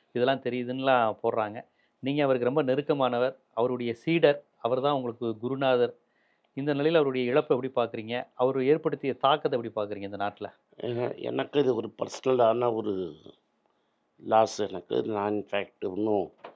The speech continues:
Speaker 2: அதுலேருந்து மீளி வரல, இன்னும் கட்ட மனசு கேட்க மாட்டேங்குது.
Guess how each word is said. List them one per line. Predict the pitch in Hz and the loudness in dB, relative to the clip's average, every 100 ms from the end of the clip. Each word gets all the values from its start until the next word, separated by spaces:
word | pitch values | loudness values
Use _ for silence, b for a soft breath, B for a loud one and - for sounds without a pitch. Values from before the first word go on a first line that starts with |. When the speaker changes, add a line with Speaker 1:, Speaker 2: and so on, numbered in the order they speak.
| _ _ _ _ | _ _ _ _
Speaker 2:
அதுலேருந்து | - 113 120 120 | 0 2 2 2
மீளி | 120 113 120 | 0 0 -2
வரல, | 98 95 98 95 - - | -4 -4 -2 -4 -4 -16
இன்னும் | 113 110 107 | -6 -4 -2
கட்ட | 92 98 - 98 | -4 -4 -4 -4
மனசு | 92 104 113 104 104 98 92 - | -4 -6 -6 -8 -8 -8 -8 -4
கேட்க | 120 113 | -4 -4
மாட்டேங்குது. | 98 92 82 - - | -10 -12 -12 -18 -20